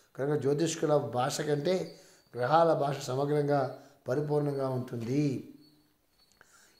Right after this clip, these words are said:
ఇదే చాలా explain చేయాలండి ఇక్కడ మీకు. అంటే ఒక prediction ఉంది, వివాహం అవుతుందనే prediction ఉంటుంది, ఉంటుంది,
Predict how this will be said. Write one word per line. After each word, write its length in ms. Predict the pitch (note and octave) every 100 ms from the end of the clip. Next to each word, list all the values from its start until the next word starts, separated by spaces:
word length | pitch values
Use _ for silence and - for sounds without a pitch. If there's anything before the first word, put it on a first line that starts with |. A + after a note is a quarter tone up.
| -
ఇదే 200 | C3 B2+
చాలా 320 | G#2 A2+ D3
explain 380 | D3 - C#3+ C#3+
చేయాలండి 580 | C3+ C3 C3 A#2+ A2+ A2 - - _ _ _ _ -
ఇక్కడ 220 | G#2 A#2+
మీకు. 400 | A#2 G#2+ G#2 G#2 - _ _ _ _ _ _
అంటే 360 | E3 F#3+ G3 G#3
ఒక 160 | C#3+
prediction 360 | C#3+ G3 G3 F#3+
ఉంది, 120 | D#3+
వివాహం 340 | D3+ F3 A3 G#3+
అవుతుందనే 380 | F3+ F3+ E3
prediction 400 | G#3 E3+ F3+ -
ఉంటుంది, 400 | D3+ D3 A#2+ G2+ - _ _ _ _ _ _ _
ఉంటుంది, 420 | F3 E3+ A2+ -